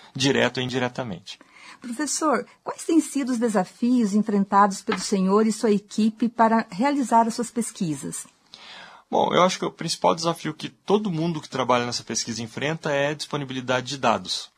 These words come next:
Speaker 1: Então, normalmente o que nós fazemos é tentar gerar dados que simulam essas situações em laboratório. E aí é um trabalho complicado, árduo. Em alguns casos muito específicos, algumas empresas compartilham.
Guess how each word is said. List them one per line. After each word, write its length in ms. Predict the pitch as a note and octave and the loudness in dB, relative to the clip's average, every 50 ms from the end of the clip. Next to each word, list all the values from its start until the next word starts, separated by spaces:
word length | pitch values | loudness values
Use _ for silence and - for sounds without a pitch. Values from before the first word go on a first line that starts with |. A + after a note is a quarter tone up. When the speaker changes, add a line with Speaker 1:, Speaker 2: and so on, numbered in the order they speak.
| - - - - - - - | -20 -20 -20 -20 -20 -20 -12
Speaker 1:
Então, 120 | - - A#2+ | -4 0 4
normalmente 400 | B2 C3 C#3 C3+ C3 C3+ C#3 - | 6 8 8 6 6 4 -2 -2
o 40 | - | -2
que 60 | C3 | 0
nós 180 | C3+ C3+ - | 0 0 0
fazemos 460 | - A#2+ G#2+ G#2+ B2+ C#3+ D3+ D3 A#2+ A#2 | 0 0 0 2 0 0 0 -2 -2 -2
é 120 | G#2+ G2+ | -2 -2
tentar 500 | - - A#2+ A#2+ A#2 A2 - C3+ C#3+ D#3 | -2 -2 -4 -4 -4 -2 2 2 2 2
gerar 300 | D3+ D#3 D3+ C3+ C3+ A#2+ | 2 0 0 2 2 0
dados 560 | G#2+ G2 A2 G#2+ A2+ C3+ D3+ D#3 D#3+ D#3+ - | 2 2 4 4 4 4 2 0 -2 -6 -4
que 120 | - - D3 | -4 -2 -2
simulam 640 | - - C#3+ B2 A#2+ A#2+ C#3+ F3 G#3+ G#3+ F#3 D3+ | -2 -2 -2 -4 -4 -2 0 0 2 2 2 0
essas 200 | C3+ - - - | 0 0 -2 -4
situações 640 | - C3 A#2+ - A2+ A2 A2 - - B2 C3+ C#3+ D3 | -4 -4 -4 -2 -2 -2 0 -2 -2 -2 -2 -2 0
em 60 | D#3+ | 0
laboratório. 680 | D3+ D3+ D3 D#3 D3+ E3+ E3+ - C3 A2 G2 F2 F2 - - - - - - - - - | 0 2 2 2 2 0 0 2 2 2 2 0 -2 -10 -18 -20 -20 -20 -20 -14 -6 -2
E 100 | A2+ A#2+ | 0 2
aí 160 | A#2 A2+ A2+ | 2 2 2
é 40 | A#2+ | 2
um 80 | C3 C3+ | 2 0
trabalho 460 | - D3+ D3 B2 A#2+ B2 B2+ C3 C3 | 2 2 2 4 4 4 4 2 0
complicado, 1040 | - - G#2 F#2+ - D#3 E3 - - - C3 C3 C3 B2+ A#2+ G#2+ F#2 G2+ G2+ G2 G2+ | -4 -8 -10 -8 -6 -6 -2 2 2 4 6 6 6 6 6 4 2 -2 -2 0 2
árduo. 760 | G#2+ A#2 A#2+ B2 A#2+ A2+ G#2 F#2+ F#2 G2 G2 G2 F#2+ G2 - - - - - - - - - - | 4 4 4 4 4 2 0 -2 -6 -6 -6 -6 -8 -10 -14 -20 -20 -20 -20 -20 -20 -20 -12 -6
Em 160 | E3 F3 G3+ | -2 0 2
alguns 320 | G#3+ G#3 E3+ E3 E3 - - | 2 2 2 0 -2 -2 0
casos 280 | - C#3+ C3+ B2+ A#2+ | 2 2 2 2 0
muito 200 | A#2+ C#3 E3+ F#3 | -2 -4 -4 -6
específicos, 720 | - - - C3+ - - - C#3+ D#3+ F#3 F#3 - - B2+ B2 | -6 -4 -4 -4 -2 -2 -4 -4 -4 -6 -8 -8 -8 -6 -4
algumas 380 | A#2+ A2 A2+ C#3 D3+ D3 C3+ | -4 -4 -4 -4 -4 -4 -4
empresas 400 | C#3 B2+ - C3 C3+ C3+ C#3 C#3+ | -6 -6 -4 -4 -4 -2 -4 -6
compartilham. 840 | - - D#3 D3+ - E3 F3 F3 - - - C#3 B2 A2 G2 F2+ | -6 -6 -6 -2 -2 -2 -2 -2 -4 -4 -4 -4 -4 -4 -4 -6